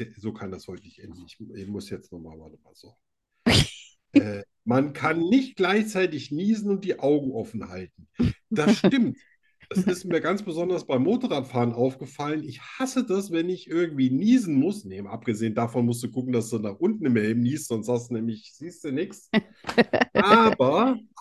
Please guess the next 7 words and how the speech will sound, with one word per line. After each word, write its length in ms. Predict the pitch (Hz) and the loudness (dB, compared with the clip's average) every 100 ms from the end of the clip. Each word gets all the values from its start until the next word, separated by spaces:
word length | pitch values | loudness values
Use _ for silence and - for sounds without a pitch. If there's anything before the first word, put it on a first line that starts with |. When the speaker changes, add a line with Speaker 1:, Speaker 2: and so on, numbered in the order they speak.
| - | -14
Speaker 1:
<laughs> 220 | - 147 165 | -12 -10 -10
aber, 1040 | 143 123 135 143 202 202 127 170 240 - _ _ _ _ - | -8 -4 0 2 2 2 4 4 0 -4 _ _ _ _ -4
äh, 480 | 131 131 123 120 110 - | 2 4 4 2 0 -10
das 200 | - - | -16 -4
geht 180 | 127 | -2
tatsächlich 420 | 170 185 208 175 127 | 0 0 2 2 -2
nicht. 360 | 98 - - | -4 -8 -18